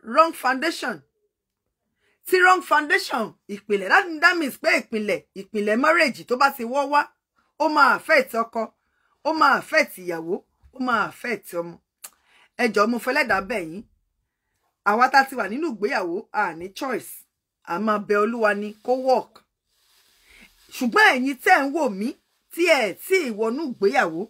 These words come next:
àbí tẹ́ ẹ ní àwọn ọmọ tó máa ṣègbéyàwó, ẹ jọ̀ọ́, ìpìlẹ̀ marriage, ó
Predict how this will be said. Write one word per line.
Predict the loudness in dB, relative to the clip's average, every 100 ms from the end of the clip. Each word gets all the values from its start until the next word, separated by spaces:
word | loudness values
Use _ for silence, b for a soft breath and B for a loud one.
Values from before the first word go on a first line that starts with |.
| _ _ _ B B B
àbí | -4 -2 -4
tẹ́ | 2 2
ẹ | 2
ní | 2 4
àwọn | 4 2 -4
ọmọ | -4 -4 -6
tó | -6
máa | -2 -2
ṣègbéyàwó, | -4 -8 -8 -6 0 0 0 -6 -10 _ _ _ _ _ -2
ẹ | -2
jọ̀ọ́, | -2 -6 -6 -10 _
ìpìlẹ̀ | -16 -12 -8 -2 0
marriage, | 4 4 2 -4 -14 -20 _
ó | _